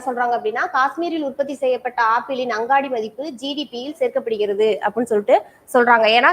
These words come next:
கிராஸ் டொமஸ்டிக் ப்ராடக்ட், அதனால அந்த அங்காடி மதிப்பு வந்து நம்ம ஜி டி பில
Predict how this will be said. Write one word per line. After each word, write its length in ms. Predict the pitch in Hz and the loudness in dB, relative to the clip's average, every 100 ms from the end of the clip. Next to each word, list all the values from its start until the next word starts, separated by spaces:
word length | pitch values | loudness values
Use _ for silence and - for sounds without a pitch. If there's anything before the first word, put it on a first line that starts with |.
| 277 | 6
கிராஸ் 260 | 208 202 220 | 6 6 2
டொமஸ்டிக் 380 | 233 277 - - | 0 0 -4 -2
ப்ராடக்ட், 340 | 226 202 196 - - - | 0 0 -4 -14 -16 -6
அதனால 420 | 214 226 226 233 415 - _ _ 247 | -4 0 0 0 -2 -4 _ _ -2
அந்த 160 | 262 262 262 | 0 2 2
அங்காடி 300 | 254 285 294 | 4 0 0
மதிப்பு 240 | 262 240 233 | -4 -4 -6
வந்து 160 | 226 349 277 | -6 -4 -2
நம்ம 200 | 269 262 | 0 0
ஜி 80 | 277 269 | 0 -2
டி 60 | 233 | -2
பில 120 | 233 | -2